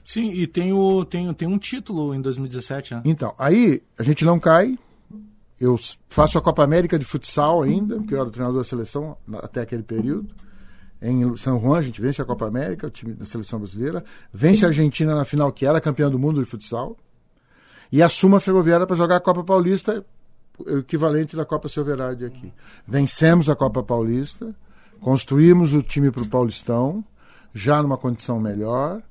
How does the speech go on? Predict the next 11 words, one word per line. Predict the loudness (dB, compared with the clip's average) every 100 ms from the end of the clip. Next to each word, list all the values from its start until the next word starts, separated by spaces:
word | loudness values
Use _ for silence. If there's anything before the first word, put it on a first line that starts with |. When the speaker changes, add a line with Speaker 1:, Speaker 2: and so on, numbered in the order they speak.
| -20 -20 -18 -8
Speaker 2:
já | -4 -2
num | 0
momento | 0 0 -2
melhor, | -4 -4 -4 -2 -2 -4
décimo | -6 -6 -6 -10
segundo | -8 -6 -6 -4
colocado, | -6 -6 -8 -8 -6 -8 -10 -10
não | -10
corre | -6 -6 -4
risco | -6 -6 -8 -8
nenhum. | -6 -6 -8